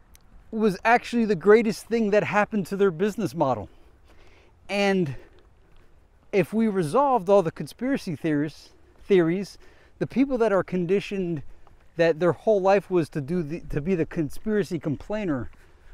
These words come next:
or the paranoid conspiracy, i-, it's almost as if they need perpetual conspiracies to occur.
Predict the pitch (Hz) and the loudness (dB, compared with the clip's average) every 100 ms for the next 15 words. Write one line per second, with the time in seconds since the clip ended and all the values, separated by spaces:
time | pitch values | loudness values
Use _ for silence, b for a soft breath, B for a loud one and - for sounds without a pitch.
0 | - 170 147 139 117 165 214 208 160 123 | -6 -4 -2 -2 -6 -6 -4 -2 -2 -2
1 | 139 - 156 139 - b b b - - | -8 -10 -8 -8 -10 b b b -20 -20
2 | _ - - - 190 - 202 - 233 226 | _ -20 -20 -14 -12 -8 -8 -8 -6 -4
3 | 214 214 170 190 - 180 180 175 170 196 | -2 -2 2 0 2 2 2 0 -4 -2
4 | 220 196 143 175 147 - 196 - 175 165 | -2 -4 -6 -8 -8 -4 -4 -4 -6 -4
5 | 156 139 - - - - - - - - | -4 -6 -10 -20 -20 -20 -20 -20 -20 -20
6 | _ - - 165 - - 220 208 - 165 | _ -20 -10 -8 -8 -2 0 2 -2 -8
7 | 143 - 160 143 - 196 98 | -8 -8 -6 -6 -4 -4 -4